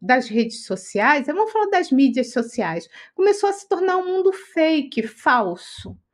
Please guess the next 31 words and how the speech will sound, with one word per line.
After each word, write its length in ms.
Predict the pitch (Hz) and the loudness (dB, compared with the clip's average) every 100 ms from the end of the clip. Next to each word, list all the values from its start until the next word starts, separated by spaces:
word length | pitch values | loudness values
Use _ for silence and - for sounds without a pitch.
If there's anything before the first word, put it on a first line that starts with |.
| _ - _ _ | _ -20 _ _
né? 200 | 269 294 | 0 2
Porque 300 | 381 - - | 0 -2 0
as 160 | 262 269 | 0 0
pessoas 840 | 285 269 - 285 302 370 403 403 | 0 0 0 2 4 4 2 -2
querem 380 | - 311 269 247 | -2 0 2 0
estar 420 | 240 - 233 214 | 0 -2 -2 -2
bem, 760 | 175 175 170 170 170 180 330 415 - - - | -2 -2 -2 -4 -2 0 0 -2 -14 -20 -6
aí 200 | - 240 | 2 2
vamos 340 | 247 311 330 - | 2 -2 -4 -2
supor, 400 | 330 - 190 180 | -2 0 2 2
aí 120 | 226 | 2
eu 40 | |
vou 160 | 262 311 | 0 -4
tirar 240 | - 269 | 0 0
uma 180 | 262 262 | 4 2
foto 380 | 247 233 226 233 | 0 -2 -2 0
linda, 640 | 214 240 339 415 415 415 | 0 2 4 4 4 4
num 140 | 349 277 | 4 2
lugar 380 | 262 214 233 | 2 0 0
bonito, 920 | 220 226 214 202 214 294 381 - 427 427 427 - _ _ | 0 0 0 0 2 2 0 2 4 4 2 -18 _ _
e 80 | 403 | 4
às 200 | 403 370 | 6 4
vezes 420 | 311 403 392 381 | 2 2 2 2
eu 120 | 415 | 2
chorei 480 | 403 392 381 381 403 | 2 2 2 6 6
o 80 | 392 | 6
dia 160 | - 453 | 4 0
inteiro, 560 | 508 - 440 440 370 | 0 2 2 4 2
eu 80 | 294 | 0
chorei 420 | 294 339 359 | 0 0 4
a, 40 | 403 | 4